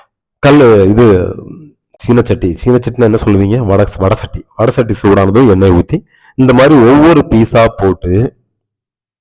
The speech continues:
நல்லா, ஆ, ஃப்ரண்ட் பேக் ரெண்டு சைடுமே நல்லா பொரியிற, நல்லா, ஆ, கவர் ஆகுறது மாதிரி.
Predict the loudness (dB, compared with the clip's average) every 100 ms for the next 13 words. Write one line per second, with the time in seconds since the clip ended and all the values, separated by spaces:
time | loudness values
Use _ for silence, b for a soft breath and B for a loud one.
0 | _ _ _ _ _ _ _ _ _ _
1 | _ -4 0 2 2 0 -6 -10 -4 -2
2 | 2 2 2 0 -2 -4 -4 -4 -4 -4
3 | -4 -2 -2 -2 -2 -2 -4 -4 -2 -2
4 | -4 -4 0 0 0 -4 -20 -14 -14 -14
5 | -4 0 2 2 0 -2 -4 -6 -2 -2
6 | -2